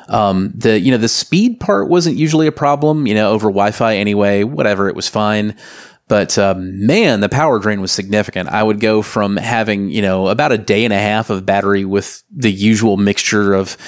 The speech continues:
you know, apps and browser and games and just whatever that you do on a phone or a tablet, you know, down to, I mean,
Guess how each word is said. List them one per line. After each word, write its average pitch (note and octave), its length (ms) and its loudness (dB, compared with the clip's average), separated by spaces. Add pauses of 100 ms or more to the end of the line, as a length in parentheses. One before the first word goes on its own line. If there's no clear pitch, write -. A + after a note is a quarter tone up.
(480)
you F3+ 100 2
know, E3 60 2
apps A#2 400 -2
and A2+ 120 2
browser G#2+ 440 2
and G2+ 160 -2
games G2+ 400 -2
and G2+ 80 -2
just G2+ 160 -4
whatever G#2+ 480 2
that G2 100 -4
you G#2+ 100 -4
do A#2 260 2
on G2 80 0
a F#2+ 40 0
phone G#2+ 220 -2
or F#2 80 0
a F#2 40 -2
tablet, A2+ 480 -2
you A#2+ 60 -4
know, G2+ 100 0
down G#2 300 0
to, F#2+ 240 0
I F#2+ 80 -4
mean, F#2+ 280 -2